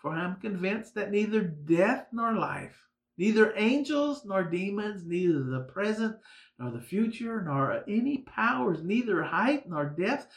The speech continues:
or anything else in all creation will be able to separate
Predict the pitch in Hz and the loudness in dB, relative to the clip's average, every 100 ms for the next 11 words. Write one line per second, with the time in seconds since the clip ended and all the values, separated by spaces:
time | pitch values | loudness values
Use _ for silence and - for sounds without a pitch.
0 | - - 160 170 220 311 285 202 165 202 | -20 -8 -2 2 2 2 2 0 0 4
1 | 285 240 165 220 254 196 185 220 233 254 | 4 4 0 0 0 0 2 2 0 -2
2 | 226 180 190 240 214 175 - - 247 - | 0 2 4 4 2 -2 -4 -8 -8 -6
3 | 294 262 233 247 294 | -4 -2 0 0 -2